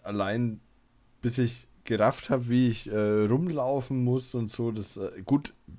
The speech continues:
wie du schon sagtest, ich bin natürlich viel zu jung für solche Spiele, daher liegt mir diese Art der Steuerung nicht direkt,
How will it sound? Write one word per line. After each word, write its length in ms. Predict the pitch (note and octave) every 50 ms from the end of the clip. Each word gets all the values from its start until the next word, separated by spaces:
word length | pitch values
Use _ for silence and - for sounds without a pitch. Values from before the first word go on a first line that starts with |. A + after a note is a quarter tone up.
| - -
wie 180 | - F#2+ A2 A#2+
du 100 | B2+ A#2+
schon 200 | G2+ A2 G#2+ G2+
sagtest, 460 | G2 G#2+ A#2 B2+ B2 - C3 A#2+ -
ich 100 | - -
bin 100 | - A#2+
natürlich 320 | A2+ A2 - - A#2 G#2+ -
viel 160 | - B2+ A#2+
zu 140 | A#2+ - A2
jung 260 | G2+ G#2+ B2+ E3+ B3
für 120 | - - C#3+
solche 300 | B2 D#3 C#3+ C#3+ C#3+ C#3
Spiele, 440 | - - - D3+ D#3 F#3 F#3+ F#3+ F#3+ - - - - - - - - - - -
daher 300 | G2 G2 G#2 G#2+ G#2 G#2+
liegt 380 | G#2+ A2 A#2 B2+ B2 - -
mir 180 | B2+ A#2+ A#2 A2
diese 680 | A2+ A#2 A2+ G#2+ G#2+ A2 G#2+ G#2 G2+ G#2 F#2 F2 - - - - - - -
Art 360 | - - - G2+ A2+ B2 B2 A#2+
der 120 | A2+ G2+
Steuerung 760 | - - - A2+ A2+ A#2+ A#2+ A2+ A2+ A2+ A2+ A2+ A2 G#2+ G#2 - _ _ _ _ _ _ _ _ _ - _ - - - -
nicht 380 | F#2+ G#2 A2 A2+ A#2+ - -
direkt, 480 | - G#2 F#2+ A2+ D3+ D3 - - -